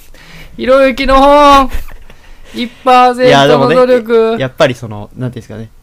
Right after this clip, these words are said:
Speaker 2: こう、ネットワークビジネスとか、その環境団体とかがはびこってる中で、やっぱ本を勧められることが多いということでね、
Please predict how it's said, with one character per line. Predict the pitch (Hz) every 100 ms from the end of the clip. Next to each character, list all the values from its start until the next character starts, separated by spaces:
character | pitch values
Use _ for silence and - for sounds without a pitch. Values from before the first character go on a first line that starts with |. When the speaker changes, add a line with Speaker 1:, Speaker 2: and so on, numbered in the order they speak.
| -
Speaker 2:
こ | 147 139
う、 |
ネ | 165
ッ |
ト | 175 -
ワ | 190
ー |
ク | 190 185
ビ | 185
ジ | 170 151
ネ | 127
ス |
と | - 131
か、 | 120
そ | 127
の | 113
環 | 139 131
境 | 135
団 | 131 131
体 | 120 117
と | 123
か | 131
が | 117
は | 117 131
び | 139
こ | 147
っ | 135
て | 151
る | 127
中 | 117 120
で、 |
や | 113
っ |
ぱ | -
本 | 117 202 202 135
を | 120
勧 | 135 156
め | 143
ら | 139
れ | 135
る |
こ | 135 139
と | 113
が | 110 -
多 | 151 131
い |
と | 120
い |
う | 107
こ | 104
と | 107
で | 110
ね、 | 104